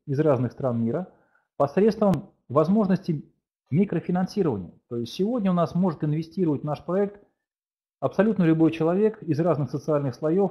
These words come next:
проживающих в разных уголках земного шара, потому что минимальные инвестиции сегодня составляют от пятнадцати долларов С Ш А и выше. Причём эти условия продолжают быть выгодными на каждом этапе развития группы компании Skyway. Я просто вам хочу добавить следующее. Те люди, которые пришли в четырнадцатом году,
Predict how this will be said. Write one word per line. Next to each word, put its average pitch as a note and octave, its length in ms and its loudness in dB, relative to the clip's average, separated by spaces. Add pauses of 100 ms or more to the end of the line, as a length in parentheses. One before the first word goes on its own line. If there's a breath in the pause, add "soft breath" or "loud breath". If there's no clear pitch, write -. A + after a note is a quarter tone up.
(300)
проживающих C#3+ 580 0
в D3 40 0
разных C3+ 260 0
уголках C3+ 340 -2
земного C3+ 320 -4
шара, F#3+ 240 -4
потому A#2+ 300 -6
что C3 140 -10
минимальные B2+ 440 0
инвестиции C3 460 -8
сегодня C3 260 -10
составляют B2 600 -8
от C#3+ 180 -6
пятнадцати B2+ 420 -8
долларов A2 380 -4
С A#2+ 100 -16
Ш - 160 -14
А D#3+ 80 -8
и B2+ 40 -8
выше. A2 280 -12 (560)
Причём A3+ 280 0
эти A3+ 120 2
условия C4 300 0
продолжают F#3+ 460 4
быть F3+ 160 2
выгодными D3 460 4
на C3+ 120 0
каждом C#3 380 0
этапе C#3 240 0
развития B2 380 -2
группы B2+ 260 -6
компании C#3 400 -6
Skyway. A3 340 -4
Я E3+ 120 0
просто F3 300 -4
вам C#3+ 100 -4
хочу C#3 240 -8
добавить C3+ 320 0
следующее. G#2+ 480 -8
Те F#3 100 -2
люди, G3+ 220 -2
которые F#3 340 -2
пришли F3 300 -2
в - 40 -12
четырнадцатом G3 520 -4
году, A#2 320 -6